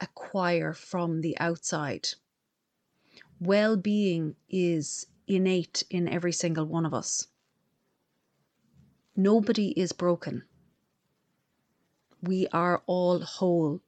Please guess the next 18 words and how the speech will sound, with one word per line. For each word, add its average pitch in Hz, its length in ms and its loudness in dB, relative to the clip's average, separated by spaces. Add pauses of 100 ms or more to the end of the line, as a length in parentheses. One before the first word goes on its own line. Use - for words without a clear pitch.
We 180 460 -2
are 165 420 -2
complete. - 800 -6 (1300)
It's - 240 0
just 226 320 0
that 196 180 -2
sometimes 196 800 0
we 175 200 -4
forget. 156 800 -4 (2000)
And 185 140 2
for - 260 -2
me 214 520 2 (420)
to 190 240 0
have 180 180 -2
a 185 60 0
conversation 190 840 0
with 170 180 0
somebody 160 600 0